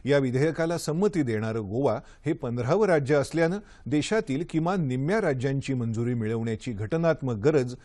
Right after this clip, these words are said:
आता पूर्ण झाली आहे. या विधेयकाला अन्य काही राज्यांमधूनही अनुमोदन मिळण्याची शक्यता आहे. गोवा हे पर्यटकांच्या पसंतीचं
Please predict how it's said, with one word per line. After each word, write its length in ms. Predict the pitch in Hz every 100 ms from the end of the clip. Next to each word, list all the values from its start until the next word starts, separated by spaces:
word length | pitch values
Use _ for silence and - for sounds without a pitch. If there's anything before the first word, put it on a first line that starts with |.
| - -
आता 220 | 107 160
पूर्ण 340 | 185 147 120 95
झाली 300 | 87 92 98
आहे. 280 | 95 101 - - - -
या 140 | 127 143
विधेयकाला 640 | 135 131 160 160 160 170
अन्य 240 | 139 143 160
काही 280 | 151 131 139
राज्यांमधूनही 920 | 120 110 127 127 110 117 131 120 151
अनुमोदन 480 | 110 120 117 123 117
मिळण्याची 460 | 98 98 107 202
शक्यता 440 | - 151 - 92 95
आहे. 240 | 95 101 - - - -
गोवा 240 | 135 175 170
हे 100 | 180
पर्यटकांच्या 760 | 165 143 143 135 139 127 127
पसंतीचं 640 | 110 104 127 123 139 123